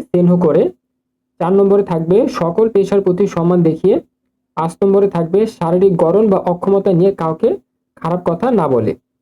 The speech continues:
তো প্রিয় শিক্ষার্থীরা, আমি ভিডিওটির শেষে তোমাদের এই কাজের যে উত্তরগুলো থাকবে সেটি আমি তোমাদের দেখে দেওয়ার চেষ্টা করব। ওকে, আচ্ছা, এরপরে দেখো আমরা, আহ, ঘ নম্বরে কি দেখতে পাচ্ছি, নিচের বাক্যগুলো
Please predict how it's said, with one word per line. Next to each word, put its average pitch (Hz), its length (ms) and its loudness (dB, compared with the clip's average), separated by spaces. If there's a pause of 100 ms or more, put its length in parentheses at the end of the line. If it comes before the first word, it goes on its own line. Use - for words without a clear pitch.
(200)
তো - 100 2
প্রিয় 202 180 0
শিক্ষার্থীরা, 214 560 -2
আমি 180 260 2
ভিডিওটির 180 460 0
শেষে 170 220 -2 (440)
তোমাদের 180 320 2 (100)
এই 175 120 2 (140)
কাজের 175 420 0
যে 180 100 2 (100)
উত্তরগুলো 196 420 0
থাকবে 151 320 -4 (500)
সেটি 175 160 0
আমি 170 160 2
তোমাদের 170 340 0 (100)
দেখে 151 240 -2
দেওয়ার 190 260 0
চেষ্টা 180 260 -2
করব। 120 160 0 (120)
ওকে, 226 180 -2 (680)
আচ্ছা, - 240 -8
এরপরে 240 380 2
দেখো 180 260 0 (1500)
আমরা, 190 240 0 (360)
আহ, 175 180 0 (100)
ঘ - 40 -10 (120)
নম্বরে 220 260 2
কি 226 100 -2
দেখতে 170 240 -2
পাচ্ছি, 139 300 0 (540)
নিচের 190 360 2
বাক্যগুলো 190 480 2